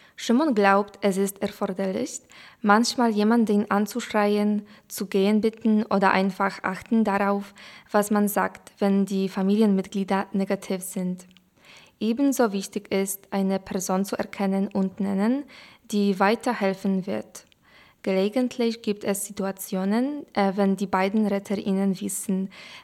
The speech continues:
dass es nichts mehr gemacht werden kann, aber sie sehen, dass die Familie noch Hoffnung hat und versuchen trotzdem, jemanden wieder zum Leben zu bringen. Er hat hier eine Situation gemeint,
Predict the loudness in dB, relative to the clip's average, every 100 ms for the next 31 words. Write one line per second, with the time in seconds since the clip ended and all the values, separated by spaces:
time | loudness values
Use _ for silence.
0 | _ 2 4 4 -2 -4 0 2 2 2
1 | 0 2 2 0 0 0 -4 -8 -4 -2
2 | -2 -4 -4 -2 -4 -6 -18 -20 -20 _
3 | -4 0 2 2 2 0 4 6 6 4
4 | 2 0 -2 -6 -2 0 2 4 2 2
5 | -2 0 0 2 -4 -4 -4 -6 -8 -14
6 | -20 -20 -12 0 2 2 0 -2 -2 -2
7 | -2 -4 -6 -2 0 2 2 2 2 2
8 | 2 2 0 -2 -2 -2 0 0 0 -2
9 | -2 -6 -6 -2 -2 -2 -4 -4 -8 -16
10 | _ -20 -20 -20 -8 -4 0 2 2 0
11 | -2 2 4 4 0 -4 -4 -4 -2 -2
12 | 2 2 2 0 -2 -6